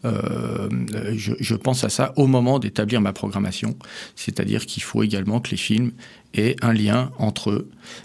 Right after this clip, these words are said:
de façon à ce que quelqu'un qui a vu,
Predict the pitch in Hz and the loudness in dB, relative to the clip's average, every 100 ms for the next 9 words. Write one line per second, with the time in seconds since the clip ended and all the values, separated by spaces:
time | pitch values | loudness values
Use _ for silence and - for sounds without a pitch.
0 | - 113 110 113 - 120 131 123 - - | -4 -2 2 0 0 0 0 0 -2 0
1 | 113 127 120 - 101 - 120 123 107 - | 0 0 -2 -2 0 2 2 2 -2 0
2 | 107 104 101 117 113 | 2 2 2 2 2